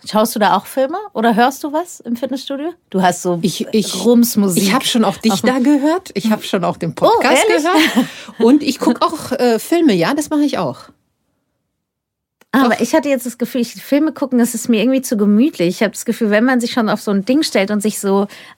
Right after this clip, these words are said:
Speaker 1: aus, dann braucht man irgendwas, was einen so anfeuert. Nee, das bist du, machst du
Speaker 2: Nee,
Speaker 1: selber, ne?
Speaker 2: kannst
Speaker 1: Das
Speaker 2: du ja
Speaker 1: hast
Speaker 2: auch
Speaker 1: du
Speaker 2: mit Musik machen, kannst
Speaker 1: Mhm.
Speaker 2: du, kommt drauf an, was grad spannend ist.
Speaker 1: Mhm.
Speaker 2: Also man kann alles Mögliche, wirklich Podcast hören, Musik hören, alles.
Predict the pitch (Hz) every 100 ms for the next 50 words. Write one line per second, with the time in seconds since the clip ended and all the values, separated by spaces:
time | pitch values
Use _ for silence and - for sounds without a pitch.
0 | - 254 269 202 185 208 226 170 214 208
1 | - 202 - 180 185 180 - 240 277 -
2 | 156 175 160 - - _ 185 180 220 214
3 | 208 196 214 233 233 202 208 208 185 196
4 | 220 226 202 202 214 185 196 170 208 277
5 | - 226 220 - 214 208 202 196 196 220
6 | 208 190 180 - - - 240 269 262 240
7 | 302 214 220 - 202 180 - - 220 294
8 | 240 151 139 - 175 170 160 156 165 165
9 | 190 185 240 302 196 196 170 156 170 190
10 | - - 247 - 226 214 - 208 202 175
11 | 165 214 - 208 196 190 190 196 185 143
12 | - -